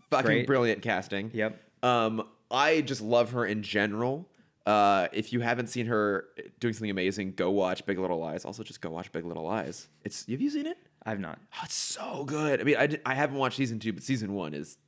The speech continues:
Speaker 2: I've
Speaker 1: fucking
Speaker 2: heard it's, it's great.
Speaker 1: It's incredible. And I think she's an, an amazing actress. I think she totally fits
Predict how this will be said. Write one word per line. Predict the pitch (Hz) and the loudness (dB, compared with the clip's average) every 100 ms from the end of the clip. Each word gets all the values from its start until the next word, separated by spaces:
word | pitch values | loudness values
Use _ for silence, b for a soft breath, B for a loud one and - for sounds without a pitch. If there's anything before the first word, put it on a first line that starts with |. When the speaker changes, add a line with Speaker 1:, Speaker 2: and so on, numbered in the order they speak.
| _ _ _ _ - | _ _ _ _ -4
Speaker 2:
I've | 131 | -2
Speaker 1:
fucking | 120 | 2
Speaker 2:
heard | 131 107 | 0 0
it's, | - | -6
it's | - 101 | -16 -8
great. | - 90 82 - | -4 -2 -2 -4
Speaker 1:
It's | 92 | -4
incredible. | 104 98 82 73 | -4 -2 -2 0
And | 101 | 0
I | |
think | 135 156 | 0 0
she's | 123 156 | -2 -2
an, | 131 | 0
an | 110 - 104 | 0 0 0
amazing | 98 104 110 113 | 0 0 0 -2
actress. | 85 98 - 104 | -4 -4 -2 -2
I | - | -2
think | 107 110 | -4 -4
she | - 107 | -4 -6
totally | 101 120 110 101 | -4 0 0 -2
fits | - 110 101 - | 0 0 0 -8